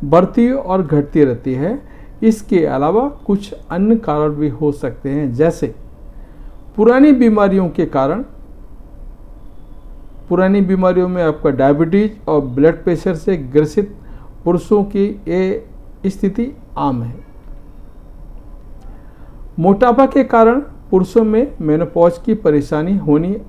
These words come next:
आम बात है। कुछ दवाओं के कारण भी testosterone के उत्पादन में कमी आती है।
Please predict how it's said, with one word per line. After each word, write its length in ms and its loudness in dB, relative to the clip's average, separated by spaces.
आम 220 0
बात 240 -6
है। 120 -18
कुछ 360 2
दवाओं 440 6
के 180 2
कारण 400 2
भी 180 2
testosterone 1080 2
के 200 0
उत्पादन 500 0
में 240 -4
कमी 280 4
आती 280 -4
है। 200 -14